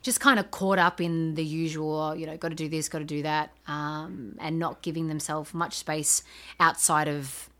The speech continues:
sleep or sitting down on the couch, numbing out, watching a show or being on their phone, right? So there's not a lot of,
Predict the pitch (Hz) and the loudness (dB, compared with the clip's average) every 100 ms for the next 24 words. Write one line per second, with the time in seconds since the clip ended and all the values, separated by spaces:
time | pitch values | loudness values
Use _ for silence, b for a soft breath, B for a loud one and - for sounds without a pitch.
0 | _ - - 151 151 - - _ _ _ | _ 4 4 4 -8 -12 -20 _ _ _
1 | _ - 160 156 151 147 139 - - - | _ -4 2 4 4 2 0 -2 0 2
2 | 180 170 160 156 151 151 160 151 156 160 | 2 0 0 0 0 -2 0 0 0 0
3 | 151 151 147 147 147 151 B B B B | 0 0 0 0 0 -2 B B B B
4 | B B B 156 165 185 160 147 175 156 | B B B -2 0 0 0 -2 0 2
5 | 156 151 160 156 156 147 147 143 156 - | 2 0 0 0 0 -2 0 -2 -4 -6
6 | 156 - 202 190 160 147 147 151 - 165 | -8 -2 2 2 2 0 0 0 -2 -2
7 | 170 185 202 214 220 214 196 175 170 180 | 0 2 2 2 2 2 4 2 2 -2